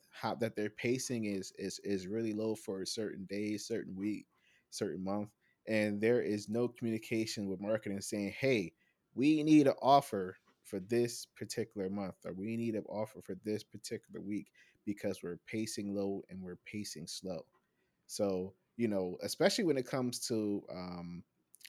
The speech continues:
uh, franchise hotels that has, uh, rewards and, and everything else, like, they can give something just specific for people that, uh, that are re-, rewards members, no matter what their status is,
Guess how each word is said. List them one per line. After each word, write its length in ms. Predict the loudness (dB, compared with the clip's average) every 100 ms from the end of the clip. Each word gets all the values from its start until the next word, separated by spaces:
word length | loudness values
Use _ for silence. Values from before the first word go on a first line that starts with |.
| _
uh, 160 | -6 -6 -8
franchise 540 | -6 -4 -2 0 0
hotels 640 | 0 -2 -2 -2 -2 -4 -4
that 160 | -6
has, 500 | -6 -6 -6 -10 -12 -18 _ _ -14
uh, 200 | -10 -8
rewards 880 | -6 -2 2 2 2 0 -4 -8 -10
and, 200 | -10 -10
and 160 | -10 -6
everything 420 | -6 -6 -8 -6
else, 320 | -6 -6 -10
like, 280 | -12 -12 -16 _ _ _ -6
they 300 | 2 4 4
can 300 | 2 -2 -2
give 280 | 0 0 -2 -6 _
something 440 | -6 -4 -2 -2
just 200 | 2 2
specific 640 | 2 -2 0 0 0 -2 -6 _ _ _
for 560 | -12 -4 0 0 0 -4 -4
people 560 | -4 -2 -2 -2 -4 -10 _
that, 200 | -6 -4
uh, 300 | -4 -6 -8 -6
that 140 | -4
are 100 | -2
re-, 200 | -2 -4 -6
rewards 460 | -2 2 2 0
members, 380 | -4 -6 -8 -8
no 80 | -8
matter 260 | -6 -4 -4
what 240 | -2 -2
their 120 | -4
status 480 | -4 -4 -2 -4 -6
is, 300 | -8 -10 -16